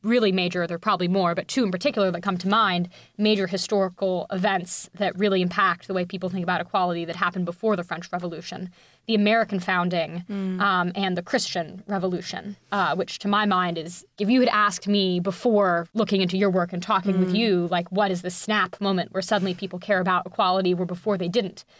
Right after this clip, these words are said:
Speaker 1: that, you know, would have been it. So I guess starting, I wanna ask the American Revolution as well, um, but starting with the kind of Christian pagan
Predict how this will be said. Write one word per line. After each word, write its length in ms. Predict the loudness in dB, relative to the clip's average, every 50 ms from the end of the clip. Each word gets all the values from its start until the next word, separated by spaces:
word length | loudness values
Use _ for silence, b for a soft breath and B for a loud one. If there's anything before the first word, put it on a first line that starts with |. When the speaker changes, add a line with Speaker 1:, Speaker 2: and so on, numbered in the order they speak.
| b b b b b
Speaker 1:
that, 260 | 0 0 0 0 -2 _ _ _ _ _ -2
you 100 | 0 0
know, 80 | 2 2
would 160 | 2 2 2
have 120 | 2 0 -2
been 160 | -6 -6 -2
it. 300 | -2 -2 -2 -2 -12 -20 _ _
So 220 | -8 -2 2 2 2
I 100 | 2 4
guess 500 | 2 2 2 2 0 -2 -6 -6 -8 -12 _ _ _ _ _ _
starting, 800 | -6 -4 -2 0 2 4 4 6 6 6 4 4 4 2 0 -2 -6 _ _ _ _ -2
I 60 | 0
wanna 180 | 2 4 4 2
ask 160 | 2 0 -2 -4
the 180 | -2 0 2
American 360 | 4 4 4 4 4 4 2 0
Revolution 420 | 0 2 2 0 0 -2 -2 -6
as 120 | -6 -2
well, 320 | 0 0 2 2 0 -2 -6 B B B B B B B B B
um, 300 | 0 2 2 2 2 0
but 180 | 2 0 0 0
starting 600 | 0 -4 -6 -2 0 2 2 4 4 2 2 2
with 260 | 2 2 0 0 -4 -6
the 100 | -6 -6
kind 280 | -4 -2 -2 0 0 0
of 300 | -2 -4 -6 -10 -16 _ _ _
Christian 500 | -12 -4 -2 -2 -2 -2 -2 -2 -2 -2
pagan 680 | -2 -2 0 0 0 2 2 0 0 0 -4 -4 -6